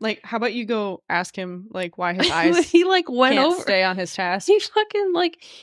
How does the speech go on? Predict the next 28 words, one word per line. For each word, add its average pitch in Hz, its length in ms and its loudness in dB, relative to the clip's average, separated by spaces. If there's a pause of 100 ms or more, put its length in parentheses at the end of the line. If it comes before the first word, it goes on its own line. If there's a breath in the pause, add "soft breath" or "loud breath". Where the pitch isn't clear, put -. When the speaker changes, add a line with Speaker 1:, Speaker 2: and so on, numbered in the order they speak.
(160 loud breath)
Speaker 2:
he 302 120 0
went 302 200 0
over 320 300 2
to 277 100 0
the 208 100 0
guy, 180 340 4
and 214 260 0
the 190 80 0
guy, 196 300 2
of 170 440 0
course, 254 300 4
as 214 80 -2
soon 294 160 2
as 247 80 2
he 208 100 0
starts 196 300 0
coming, 302 260 2
the 220 60 0
guy's 190 260 2
looking 190 260 0
at 165 120 0
his 165 100 -2
computer 220 520 -2
again, 151 420 0
but 160 100 -6
he's 175 140 -2
just 185 180 -4
like, 170 200 -2